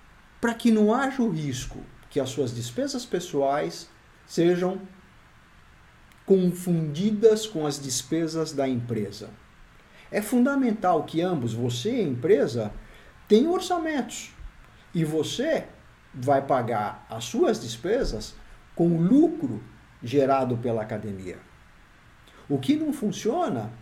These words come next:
é você viver num desequilíbrio, aonde pode acontecer do teu custo pessoal ser excessivo.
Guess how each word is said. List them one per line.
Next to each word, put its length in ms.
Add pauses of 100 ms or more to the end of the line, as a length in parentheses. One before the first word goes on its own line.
(340)
é 120
você 800 (1160)
viver 360
num 180
desequilíbrio, 800 (720)
aonde 580 (400)
pode 360
acontecer 760 (400)
do 120
teu 260
custo 600 (520)
pessoal 720 (380)
ser 240
excessivo. 760